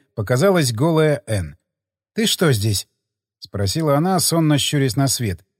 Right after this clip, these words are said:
"Идем обратно, мне плохо одной". "Иду, сейчас иду. Буквально через пару минут". Ничего не сказав, она повернулась и пошла обратно в спальню.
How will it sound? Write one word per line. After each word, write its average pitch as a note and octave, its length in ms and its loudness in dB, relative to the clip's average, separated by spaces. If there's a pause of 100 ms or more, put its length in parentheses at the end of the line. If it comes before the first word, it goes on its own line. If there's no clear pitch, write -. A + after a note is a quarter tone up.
(240)
"Идем C3+ 280 2
обратно, G3+ 480 2
мне C3 240 2
плохо F#3+ 380 -2
одной". A#2 400 0 (600)
"Иду, E3+ 320 4
сейчас D#3+ 380 2
иду. D3 300 -2 (320)
Буквально F3+ 480 2
через D#3 300 0
пару C#3+ 260 2
минут". D3 340 2 (840)
Ничего A#2 300 -2
не G3 100 2
сказав, E3+ 440 0
она D#3+ 200 0
повернулась D#3+ 520 -2
и C#3 40 -6
пошла C#3 340 -2
обратно A#2+ 420 -2
в G#2 60 -6
спальню. D2+ 480 -8